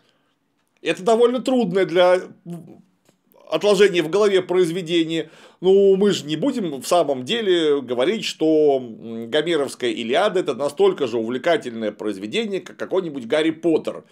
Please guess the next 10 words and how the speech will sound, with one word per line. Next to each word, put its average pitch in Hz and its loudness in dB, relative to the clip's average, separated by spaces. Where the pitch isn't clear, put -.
или 180 2
"Властелин 175 2
колец", 160 2
или, 151 0
э, 120 -2
Господь 139 -2
с - -18
ним, 160 -8
какой-нибудь 143 -4
детектив 135 -8